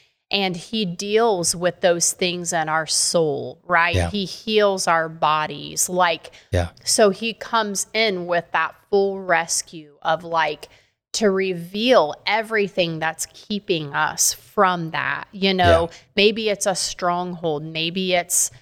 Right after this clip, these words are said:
Speaker 1: you know, a pattern, whatever that looks like. But God puts his
Speaker 2: Yeah.
Speaker 1: finger on it, and he
Speaker 2: That's
Speaker 1: wants
Speaker 2: good.
Speaker 1: to fully rescue.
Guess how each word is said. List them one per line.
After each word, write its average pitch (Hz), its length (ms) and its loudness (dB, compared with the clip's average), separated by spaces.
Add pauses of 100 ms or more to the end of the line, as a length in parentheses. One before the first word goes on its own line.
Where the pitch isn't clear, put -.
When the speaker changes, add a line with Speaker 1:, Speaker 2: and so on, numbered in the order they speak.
(180)
Speaker 1:
you 190 120 4
know, 170 320 4
a 175 100 0
pattern, 156 880 -4
whatever 180 460 0
that 165 260 -2
looks 165 440 -2
like. 156 360 -2 (300)
But 185 160 6
God 165 300 2
puts 254 320 -2
his 196 240 2
Speaker 2:
Yeah. 87 140 -4
Speaker 1:
finger 208 560 2
on 151 280 -2
it, 147 200 -6
and 180 120 -8
he 208 200 -4
Speaker 2:
That's 208 140 -4
Speaker 1:
wants 185 320 0
Speaker 2:
good. - 60 -8
Speaker 1:
to 175 120 -2
fully 196 720 0
rescue. 147 960 -4